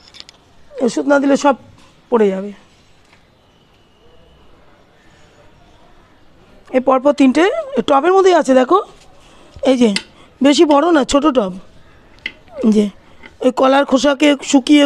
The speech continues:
গুঁড়ো করে এগুলো দিই, সব তোমার জৈব সার আর গোবর সার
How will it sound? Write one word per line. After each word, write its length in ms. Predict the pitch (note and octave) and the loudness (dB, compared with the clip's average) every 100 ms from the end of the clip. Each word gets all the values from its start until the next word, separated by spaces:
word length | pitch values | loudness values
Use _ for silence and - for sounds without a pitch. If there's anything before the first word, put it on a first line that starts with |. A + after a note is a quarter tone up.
| A#3 | 4
গুঁড়ো 160 | B3+ C4 | 2 2
করে 160 | D4 E4+ D#5+ - _ _ _ - - - A#3+ | 0 0 -4 -10 _ _ _ -20 -16 -2 0
এগুলো 200 | A#3 C4 | 2 2
দিই, 140 | B3+ D4+ C#5+ - _ - - - - D5 - - - | 4 2 0 -20 _ -20 -20 -20 -20 -20 -20 -12 -4
সব 140 | D4 C#4+ | -4 0
তোমার 160 | C#4+ B3+ | 0 2
জৈব 180 | C4+ B3+ C4 | 0 0 0
সার 160 | B3+ A3 B4 - A3 | 0 -2 -8 -6 -4
আর 100 | A3 G#3+ | -4 -2
গোবর 220 | A#3 B3 - | -2 -2 -2
সার 140 | C4+ | -2